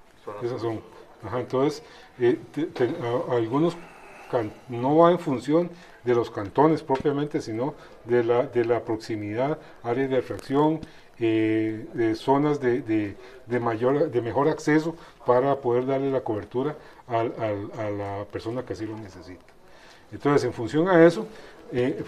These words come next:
Speaker 2: tomamos la información y empezamos a intentar conversar con la gente del trabajo que se está haciendo, eh, eh, inicial. Bueno, eh, cómo se perdió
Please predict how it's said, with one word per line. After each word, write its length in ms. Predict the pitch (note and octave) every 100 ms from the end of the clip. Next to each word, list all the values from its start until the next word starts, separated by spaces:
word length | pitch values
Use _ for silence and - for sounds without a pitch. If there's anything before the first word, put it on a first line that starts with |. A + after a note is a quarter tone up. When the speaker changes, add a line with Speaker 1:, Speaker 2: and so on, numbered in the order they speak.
| -
Speaker 2:
tomamos 380 | A2+ A#2+ D3 E3
la 120 | E3+
información 580 | E3+ F3 F3 E3+ F3+ F#3 - - - - -
y 360 | E3 F3 G#3 D3
empezamos 560 | A#2 A2 C3 D3 D#3+
a 80 | D3+
intentar 640 | A#2+ A2 G2+ - B2+ B2 - - -
conversar 500 | - A#2 G#2 G2+ B2
con 180 | - D#3
la 80 | D#3+
gente 400 | D#3+ C#3 - D3+ - - A#2+
del 200 | C3+ C#3+
trabajo 440 | E3+ D#3 D3+ -
que 100 | -
se 100 | -
está 200 | - -
haciendo, 440 | D#3 E3+ C3+ A#2+ C3+ - - - - C3+
eh, 260 | C3 D#3 B2
eh, 400 | A#2 A2+ A2+ - D#3+
inicial. 480 | C#3+ B2+ C3+ A#2 - - - - - - -
Bueno, 220 | C3 A2+ - - -
eh, 300 | B2+ B2+ E3+ - -
cómo 220 | - D3 D#3+
se 140 | B2
perdió 500 | - G2+ A#2 C#3+